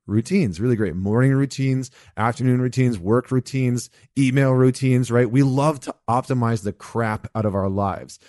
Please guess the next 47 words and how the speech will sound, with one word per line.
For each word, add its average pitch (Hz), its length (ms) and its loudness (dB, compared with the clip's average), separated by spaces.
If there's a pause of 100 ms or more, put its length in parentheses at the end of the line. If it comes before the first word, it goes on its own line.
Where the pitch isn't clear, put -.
(320)
And 135 240 0
that 156 200 0
can 165 120 -6
be 139 120 2
a 120 40 4
challenge, 156 800 -6 (280)
uh, 113 140 0
between 139 300 0
the 120 60 0
masculine 123 380 0
and 101 60 -2
the 92 60 -4
feminine 104 320 -2
because, 104 420 -2 (280)
you 123 120 -4
know, 113 260 0
like 120 340 0
most 151 320 0
guys, 120 420 0
you 135 140 -2
probably 190 420 2
love 117 320 4
checking 123 440 -4
off 113 200 -2
the 120 80 -6
boxes, 104 540 -2 (220)
creating 120 360 2
routines, 117 400 -2
and 110 80 -6
having 104 300 -4
structures. 135 640 -4 (380)
And 131 220 -2
while 135 240 0
this 131 360 -4
is 110 260 0
great, 117 680 0 (300)
and 127 100 0
it 127 60 -2
probably 165 360 2
serves 151 380 -2
you 127 100 0
in 110 140 0
so, 175 500 -2
so, 151 280 0
so 143 260 -2
many 135 180 2
ways. 113 480 0